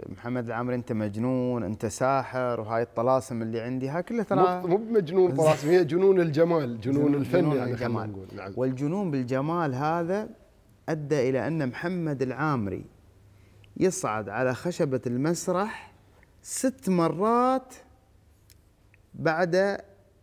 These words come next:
Speaker 1: آه، تتويج هذه المسرحية.
Speaker 2: شكرا.
Speaker 1: يعني طارق علي يوم شافك في البحرين صاعد نازل، صاعد نازل، أنت متعود على الجوائز
Speaker 2: الحمد
Speaker 1: وحصلها
Speaker 2: لله رب
Speaker 1: بأحمد.
Speaker 2: العالمين، الحمد لله.
Speaker 1: ما شاء الله،
Speaker 2: الحمد لله.
Speaker 1: تبارك الله.
Speaker 2: يعني ل-، لكل مجتهد النصيب.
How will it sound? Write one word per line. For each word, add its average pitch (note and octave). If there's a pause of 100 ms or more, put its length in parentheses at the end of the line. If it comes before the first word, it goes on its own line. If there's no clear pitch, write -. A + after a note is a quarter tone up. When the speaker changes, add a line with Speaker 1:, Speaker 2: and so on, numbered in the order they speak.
(160)
Speaker 1:
آه، A#2+
تتويج D3+
هذه G#2+
المسرحية. F#2 (360)
Speaker 2:
شكرا. -
Speaker 1:
يعني A#2
طارق D3
علي D3
يوم B2
شافك C#3
في -
البحرين C3
صاعد C3
نازل، C3
صاعد B2+
نازل، D3
أنت D#3
متعود G3
على C#3
الجوائز B2
Speaker 2:
الحمد D3
Speaker 1:
وحصلها C3+
Speaker 2:
لله B2
رب A2+
Speaker 1:
بأحمد. G#2+
Speaker 2:
العالمين، G#2
الحمد A2
لله. -
Speaker 1:
ما C3
شاء A2+
الله، A2+
Speaker 2:
الحمد A2
لله. G#2+
Speaker 1:
تبارك A2
الله. C3
Speaker 2:
يعني D3+
ل-، D3
لكل E3+
مجتهد C#3+
النصيب. A2